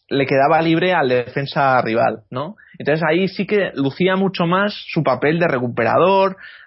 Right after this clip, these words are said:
de, de segunda línea de presión, de, de jugador que va al choque, de jugador que recupera, en fin, de un jugador realmente interesante para el tipo de juego que plantea el Atlético de Madrid, que es el de, el de la presión alta, o que planteaba de la presión alta,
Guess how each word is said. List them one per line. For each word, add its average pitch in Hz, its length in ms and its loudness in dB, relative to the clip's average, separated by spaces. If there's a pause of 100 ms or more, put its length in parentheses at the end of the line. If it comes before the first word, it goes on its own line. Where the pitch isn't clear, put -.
(100)
de, 131 380 2
de 120 100 0
segunda 135 400 0
línea 139 300 -2
de 131 80 0
presión, 190 720 -2 (340)
de, 131 460 2
de 123 80 2
jugador 127 540 2
que 123 100 -4
va 110 80 2
al 127 80 0
choque, 185 540 0
de 170 100 0
jugador 117 460 0
que 156 80 -2
recupera, 165 640 0
en 127 80 -4
fin, 165 180 0
de 135 80 0
un 139 60 -4
jugador 175 540 4 (800)
realmente 165 760 2
interesante 135 680 -2
para 131 340 2
el 117 180 -4
tipo 147 240 0
de 151 320 2
juego 160 380 -2
que 117 320 -2
plantea 110 320 -2
el 151 60 4
Atlético 147 380 2
de 120 80 0
Madrid, 135 340 0
que 127 80 -4
es - 80 -6
el 127 140 0
de, 110 360 2
el 110 120 0
de 117 120 -2
la 110 160 -2
presión 139 340 0
alta, 165 360 2
o 147 80 0
que 113 100 -4
planteaba 120 540 2
de 117 60 4
la 110 120 0
presión 139 340 -4
alta, 190 440 0